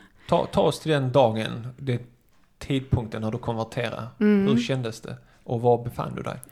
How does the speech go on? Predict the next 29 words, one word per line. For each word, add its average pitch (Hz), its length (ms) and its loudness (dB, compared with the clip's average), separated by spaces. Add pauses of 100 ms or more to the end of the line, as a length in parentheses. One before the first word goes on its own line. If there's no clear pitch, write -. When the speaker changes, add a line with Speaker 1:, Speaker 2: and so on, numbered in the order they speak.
Speaker 2:
Ja, 202 300 -2
vi 208 160 0
hade 202 260 -2
varit, 202 580 -4 (760)
jag 208 100 -2
hade 220 160 2
varit 208 200 0
hemma 196 320 0
hos 175 140 -8
henne. 185 460 -6 (580)
Eh, 185 260 -6 (640)
jag 190 120 -8
tror 214 160 0
bara, 196 320 -2
det 180 100 -10
var 190 80 -2
bara 190 220 -2
jag 180 240 -4
som - 160 -10
var 175 80 -10
där. 175 340 -8 (320)
Speaker 1:
Mm. 110 240 -8 (720)
Speaker 2:
Eh, 175 40 -12 (120)
och, 190 360 -6
eh, 185 260 -4 (320)
så 202 240 0
åkte 196 220 -8
vi 185 120 -4
till, 180 580 -4